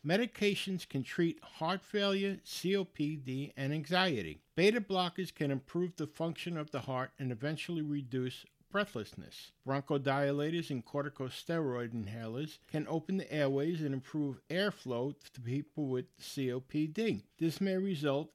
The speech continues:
in reduced shortness of breath. Anti-anxiety medication can lead to fewer panic attacks, and a person may stop waking up gasping for air.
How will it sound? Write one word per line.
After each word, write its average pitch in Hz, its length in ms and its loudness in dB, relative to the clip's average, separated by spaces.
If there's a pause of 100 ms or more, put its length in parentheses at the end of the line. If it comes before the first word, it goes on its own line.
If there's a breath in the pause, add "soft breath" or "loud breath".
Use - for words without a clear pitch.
in 143 180 2
reduced 131 460 0
shortness 139 500 -4
of 165 140 -4
breath. 180 280 0
Anti-anxiety 147 1000 0
medication 123 800 -2
can 160 240 2
lead 160 220 2
to 151 100 0
fewer 175 380 2
panic 143 400 -2
attacks, 123 640 -6 (180)
and 135 240 0
a 135 60 0
person 170 520 -2
may 135 140 0
stop 135 480 -6
waking 135 420 -2
up 123 280 -2
gasping 135 440 0
for - 220 -8
air. 175 360 2